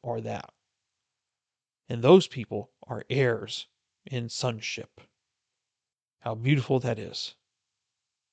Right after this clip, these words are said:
And this was a convicting moment for me. In verse eight, before we were saved, we were enslaved to things that were not God.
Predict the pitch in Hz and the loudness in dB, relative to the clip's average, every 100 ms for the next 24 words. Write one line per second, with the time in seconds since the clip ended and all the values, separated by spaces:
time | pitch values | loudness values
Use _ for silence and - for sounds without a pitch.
0 | _ _ _ _ _ _ _ _ _ _ | _ _ _ _ _ _ _ _ _ _
1 | _ 143 165 226 208 165 151 151 127 123 | _ 6 8 10 10 8 6 4 4 2
2 | 131 120 113 113 110 - 113 113 104 - | 0 -2 -2 -4 -8 -8 -8 -6 -10 -12
3 | _ _ _ _ _ _ _ _ _ _ | _ _ _ _ _ _ _ _ _ _
4 | - 147 156 220 - 151 135 120 - - | -2 6 8 8 10 8 8 4 -8 -20
5 | _ _ _ _ _ _ - 143 156 233 | _ _ _ _ _ _ -4 0 10 10
6 | 214 170 139 - 139 120 107 107 - _ | 10 8 6 4 4 4 0 -6 -10 _
7 | _ _ _ _ _ 151 143 170 160 160 | _ _ _ _ _ 4 6 8 6 4
8 | 147 147 - 139 131 131 - - 135 - | 4 0 2 4 4 2 -2 -4 -4 2
9 | 135 120 120 120 120 113 202 135 135 135 | 2 2 0 -2 -2 -2 -4 2 4 6
10 | 160 143 180 175 - | 2 2 -2 -2 -6